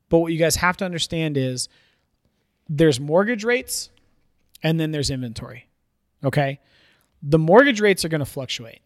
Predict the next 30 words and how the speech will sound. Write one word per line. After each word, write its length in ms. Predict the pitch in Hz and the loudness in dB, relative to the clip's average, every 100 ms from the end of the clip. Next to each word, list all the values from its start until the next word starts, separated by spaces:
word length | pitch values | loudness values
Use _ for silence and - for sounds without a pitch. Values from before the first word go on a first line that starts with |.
| _ - | _ -10
They're 100 | 143 | -4
gonna 140 | 151 | -2
go 120 | 143 156 | 2 6
up, 180 | 196 | 6
they're 100 | 180 | 4
gonna 160 | 156 147 | -6 -2
go 80 | 135 | 0
down, 260 | 165 175 160 | 2 2 2
they're 100 | 143 | -2
gonna 140 | 135 | -4
go 80 | 123 | -2
sideways. 720 | - 170 160 156 151 143 - _ _ - | 2 2 4 2 2 0 -4 _ _ -10
You're 160 | 139 | -4
gonna 100 | 147 | -4
have 140 | 135 135 | -4 -6
something 320 | 180 165 160 | -6 -6 -8
else 160 | 156 143 | -6 -6
happen. 580 | 151 135 151 143 135 139 - | -6 -6 -6 -6 -10 -14 -12
I 80 | 143 | -8
don't 120 | 127 | -8
know. 280 | 127 131 - _ - | -8 -12 -16 _ 2
Brazil's 460 | 151 123 156 151 | 2 4 0 0
gonna 200 | 143 143 | -2 -4
attack 260 | 131 147 139 | -4 -6 -6
Somalia 520 | - 135 143 147 147 | -6 -6 -4 -2 -2
for 80 | 143 | -4
some 200 | 135 147 | -6 -4
reason 280 | 147 139 143 | -4 -4 -6
and, 100 | 139 | -8
like, 220 | 127 120 | -10 -12